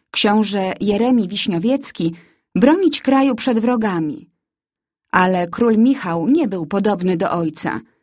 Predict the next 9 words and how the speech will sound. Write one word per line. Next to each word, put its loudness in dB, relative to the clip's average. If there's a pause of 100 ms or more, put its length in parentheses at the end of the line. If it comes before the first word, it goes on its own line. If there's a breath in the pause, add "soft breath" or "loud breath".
(460 soft breath)
Nie 6
posiadał 0
ani 6
rycerskiego 0
ducha, -2 (440 loud breath)
ani 4
znajomości 2
sztuki -2
żołnierskiej, -2